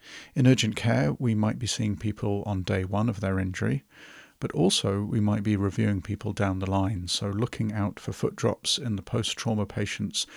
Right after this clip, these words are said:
at all times is important. Also, in people with lumbosacral pain, regardless of trauma, we should be checking. Now, for non-trauma causes,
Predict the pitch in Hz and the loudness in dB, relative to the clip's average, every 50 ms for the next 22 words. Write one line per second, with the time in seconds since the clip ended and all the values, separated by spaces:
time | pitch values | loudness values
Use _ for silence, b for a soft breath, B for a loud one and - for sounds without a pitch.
0 | B B B B 127 - - - - 127 131 131 120 - - 110 101 101 90 71 | B B B B -10 -10 -10 -2 2 2 2 2 2 -2 -2 -2 -2 -2 -2 -4
1 | 101 104 - - - - _ _ _ - - - - 104 90 - 123 131 123 - | -4 -6 -6 -6 -8 -10 _ _ _ -8 -6 -4 -4 -4 -4 0 0 0 0 0
2 | - 113 - - - - b b b b b b b b b b b b b b | -2 -6 -6 -6 -12 -16 b b b b b b b b b b b b b b
3 | b b b b b 165 127 120 - - 120 120 113 - 120 104 - - 117 - | b b b b b 0 2 2 2 2 2 0 0 0 -2 -2 0 -2 -4 -2
4 | - 113 113 107 101 104 104 104 - 156 120 110 107 113 101 104 98 - - - | 0 -2 -2 0 0 -2 -2 -2 -4 -4 -2 0 0 0 0 0 0 0 2 0
5 | 110 101 - - 104 98 - - - 110 110 104 101 98 92 80 - _ - 120 | 0 0 0 -2 -4 -4 -4 -2 0 0 2 2 0 0 -2 -4 -8 _ -2 -2
6 | 110 107 131 127 127 123 110 - - - 113 - - - 120 101 98 92 92 101 | 0 2 4 4 4 4 2 -2 -6 -6 -6 -6 -4 -4 -2 -2 -2 -4 -4 -6
7 | - B B B B B B B B B B - 107 - - 107 98 - 110 - | -8 B B B B B B B B B B -8 -8 -6 -6 -8 -8 -6 -6 -2
8 | - - - - - - 131 120 - - - _ _ _ _ _ _ _ _ b | -2 -2 -4 -4 -8 -8 -8 -8 -12 -18 -20 _ _ _ _ _ _ _ _ b
9 | b b b b b - 131 123 113 - 135 127 120 135 135 131 127 117 104 - | b b b b b 0 0 0 2 2 2 4 6 6 6 8 6 4 2 2
10 | - 117 110 104 101 - - 123 110 98 104 110 135 - 127 123 - - - | 2 2 2 2 0 -2 -4 -4 -2 -2 -4 -4 -6 -6 -4 -2 -2 -2 -2